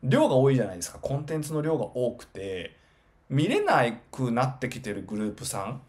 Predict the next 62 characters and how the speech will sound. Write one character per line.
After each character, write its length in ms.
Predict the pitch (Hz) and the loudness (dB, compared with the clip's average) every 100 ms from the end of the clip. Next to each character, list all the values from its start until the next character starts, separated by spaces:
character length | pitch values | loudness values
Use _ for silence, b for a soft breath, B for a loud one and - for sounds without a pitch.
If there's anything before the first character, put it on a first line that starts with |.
| _ _ _ _ - | _ _ _ _ -10
も 440 | 135 196 151 - - _ _ - | 0 4 4 2 -8 _ _ -10
多 140 | 160 | -6
分 320 | 143 104 78 - | -4 -6 -10 -10
い 60 | 107 | -4
ら 80 | - | -4
っ 40 | |
し 120 | - | -4
ゃ 40 | - | -6
る。 80 | - b b b _ | -8 b b b _
で、 640 | - 123 120 117 113 113 - _ _ 135 | -4 0 2 2 0 -2 -8 _ _ 0
雑 220 | 143 190 | 2 2
食 540 | - - 294 - 285 | 0 -2 -4 -4 -4
ペ 160 | - 170 | 0 -2
ン 180 | 117 - | -2 -2
と 240 | 120 104 113 | -2 -2 -2
呼 80 | |
ば 140 | 113 120 | 2 4
れ 100 | 113 | 4
る 380 | 113 110 107 107 | 0 -2 -4 -8
方 220 | - 110 | -10 -10
た 100 | 95 | -10
ち、 340 | - - 85 B B B B - | -12 -14 -14 B B B B -6
ま 80 | 180 | -4
あ、 20 | |
そ 80 | 165 | 4
の、 360 | 147 143 139 - - | 6 6 4 -4 -12
自 160 | 160 175 | -6 -2
分 100 | 233 | 2
た 80 | 160 | 2
ち 80 | 117 | 0
の 100 | - | -4
推 80 | |
し 120 | 135 156 | -2 -2
の 100 | 147 | -2
チ 160 | 165 | 0
ー 40 | 160 | 0
ム 80 | |
さ 220 | 143 143 139 | 0 -2 -2
ん 180 | 135 - | -4 2
を 140 | 214 | 4
見 120 | 131 143 | 6 4
る 80 | |
っ 20 | 131 | 0
て 120 | - | -4
い 40 | |
う 0 | |
の 60 | 92 | -12
は 40 | |
も 80 | 92 | -12
ち 100 | - | -8
ろ 60 | 113 | -8
ん 40 | |
そ 160 | - 139 | -4 -4
う 20 | |
な 80 | 107 | -4
ん 60 | |
で 80 | 87 | -8
す 100 | - | -14
け 60 | 95 | -14
れ 60 | |
ど 60 | 90 | -4
も、 320 | 147 165 - | 2 2 0